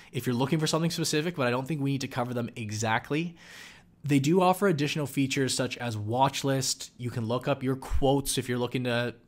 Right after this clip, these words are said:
you know, before you buy a stock, you can set alerts in terms of if stocks hit certain levels. I personally don't use any of those because I will have other platforms independent of Questrade, like a third-party platform, if I even do that at all. One of the new and exciting features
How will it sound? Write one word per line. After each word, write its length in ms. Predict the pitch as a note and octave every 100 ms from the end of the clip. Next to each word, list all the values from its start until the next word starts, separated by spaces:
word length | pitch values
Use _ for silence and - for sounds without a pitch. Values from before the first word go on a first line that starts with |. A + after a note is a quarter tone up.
| -
you 120 | A2+
know, 180 | A2 - -
before 260 | C3+ - C#3+
you 120 | C3
buy 160 | B2+ C3
a 40 |
stock, 400 | - C3 B2+ C3 - -
you 120 | - A#2
can 140 | A#2+
set 260 | - C3 -
alerts 640 | A#2+ A#2 C3+ D3+ - -
in 60 | A#2+
terms 280 | - A#2+ A2+
of 120 | A2+
if 100 | A2+
stocks 300 | - A#2 A#2+
hit 160 | C3 A2+
certain 300 | C#3+ B2 C3+
levels. 420 | E3+ F#3 F3+ F3 - - - -
I 140 | D#3+ D#3
personally 340 | - D#3+ E3
don't 140 | D3+ C3+
use 220 | C#3 C3+
any 240 | C3+ C#3 D3
of 100 | C#3
those 260 | C#3+ D3
because 340 | - C3 B2+ A2+
I 120 | B2
will 140 | B2+ B2
have 200 | C3 A#2
other 220 | A#2 B2+ C3+
platforms 680 | C3+ C#3 B2+ C#3+ C#3+ - - _ _ _ _
independent 500 | C#3 C#3 C#3 - D3
of 100 | D#3+
Questrade, 440 | C3+ D3 - E3 D3+
like 100 | A#2
a 60 |
third-party 460 | A2 C3 C3+ C#3+ C#3
platform, 500 | C3+ C3 C3 C#3 C3+ -
if 160 | C#3
I 100 | C3
even 240 | B2+ B2 B2
do 140 | A#2+
that 180 | B2 A2+ A#2+
at 160 | A2+
all. 320 | G#2+ C3 G#3+ -
One 160 | C#3
of 120 | F3+ E3+
the 80 |
new 120 | D#3 D#3
and 80 |
exciting 360 | D3 - C3 C3
features 560 | A#2+ C3 C#3 B2+ A#2